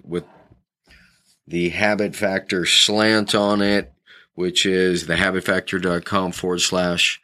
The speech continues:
as a man thinketh. Corn from corn. I think the question just is, how, how aware of this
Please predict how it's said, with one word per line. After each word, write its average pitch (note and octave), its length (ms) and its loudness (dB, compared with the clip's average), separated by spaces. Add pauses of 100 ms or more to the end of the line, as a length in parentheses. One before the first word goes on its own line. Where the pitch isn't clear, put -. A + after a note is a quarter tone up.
(540)
as E2 380 -2
a E2+ 180 0
man E2+ 440 -2
thinketh. A#2+ 800 0 (840)
Corn G#2 720 -2 (120)
from E2 340 -8
corn. G2+ 840 0 (1200)
I F2 80 -8
think - 240 -2
the - 60 -6
question G#2 500 2
just F#2 200 -2
is, G2 360 0 (400)
how, G2+ 580 -2 (280)
how G2+ 260 -2
aware G#2 600 2
of F#2+ 360 -6
this G2+ 560 -2